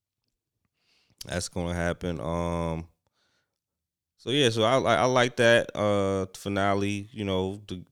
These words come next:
the Italian, you know, they, they got, got, they got a few, a few of the Italians early. Then the Italians retaliated. You know, caught, caught Marvin, caught, caught Lou's girl, caught, um,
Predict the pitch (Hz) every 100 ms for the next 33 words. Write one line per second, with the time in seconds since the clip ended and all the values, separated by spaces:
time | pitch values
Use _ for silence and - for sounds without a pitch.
0 | - 95 92 107 107 98 113 117 107 110
1 | 104 110 117 110 123 - 101 117 - 107
2 | 123 147 - 143 - 117 - 127 123 120
3 | 135 123 123 - 107 101 98 101 117 _
4 | _ _ _ _ - 92 107 101 98 98
5 | - 117 110 110 104 110 110 95 95 92
6 | 92 92 104 - _ _ _ _ - 95
7 | 95 90 87 98 107 _ _ _ _ _
8 | _ _ - 107 113 - - 123 - 117
9 | 110 104 98 104 104 113 - 113 110 107
10 | - - 113 113 - 107 110 113 113 104
11 | 101 95 98 104 117 _ _ _ _ _
12 | _ _ _ _ - - 117 117 58 110
13 | 110 110 110 110 110